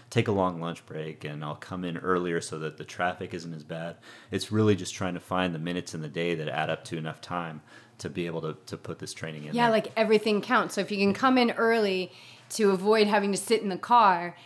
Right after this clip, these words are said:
Speaker 2: because sitting in the car could be a quick recovery run.
Speaker 1: Right, yeah.
Speaker 2: Or the time to make the shake.
Speaker 1: Right,
Speaker 2: Like, it's,
Speaker 1: exactly.
Speaker 2: you really gotta look at, uh, one thing I, I think I heard from Rich Roll when he was talking about, like, his training for Ultraman was, like, he just looked at his day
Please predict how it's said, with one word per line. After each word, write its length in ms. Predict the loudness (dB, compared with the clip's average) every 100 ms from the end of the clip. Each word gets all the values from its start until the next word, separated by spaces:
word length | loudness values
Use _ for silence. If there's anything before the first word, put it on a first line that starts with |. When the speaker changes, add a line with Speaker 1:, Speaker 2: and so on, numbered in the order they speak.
| -4
Speaker 2:
because 240 | 2 2 2
sitting 220 | 2 4
in 80 | 2
the 60 |
car 360 | 2 4 6 4
could 160 | 2 -2
be 340 | 2 2 2 -4 -10
a 60 |
quick 260 | 0 0 0
recovery 480 | 0 0 2 -2 -4
run. 320 | -6 -8 -8 -2
Speaker 1:
Right, 280 | 0 0 -4
yeah. 260 | -2 -2 -2 4
Speaker 2:
Or 240 | 8 10
the 100 | 8
time 260 | 2 2 4
to 60 |
make 200 | 4 4
the 80 | 0
shake. 540 | 0 0 0 -4 -14 -4
Speaker 1:
Right, 360 | 4 4 4 -4 -4
Speaker 2:
Like, 140 | -2 0
it's, 60 |
Speaker 1:
exactly. 360 | 0 -2 -2 -4
Speaker 2:
you 80 | -2
really 440 | 0 4 6 4
gotta 220 | 2 0
look 280 | 2 2 2
at, 160 | 0 -2 -10 -20 -20 -20 -20 _ 2
uh, 200 | 2 4
one 220 | 6 8
thing 120 | 10 10
I, 40 | 6 4
I 200 | -6 -2 2
think 140 | 6
I 100 | 6
heard 240 | 6 4
from 360 | 4 4 4 0
Rich 280 | 2 2 4
Roll 280 | 6 8 8
when 80 | 6
he 60 | 0
was 220 | -2 -6
talking 400 | -2 0 2 2
about, 240 | 4 4
like, 200 | 2 -4 -8
his 160 | -6
training 300 | 2 2 2
for 100 | 2 6
Ultraman 500 | 6 6 2 0 -2
was, 120 | -4
like, 140 | -6
he 120 | -4 -2
just 220 | -2 0
looked 440 | 0 4 4 2
at 80 | 0
his 200 | 0 0
day 640 | -2 0 2 0 -4 -10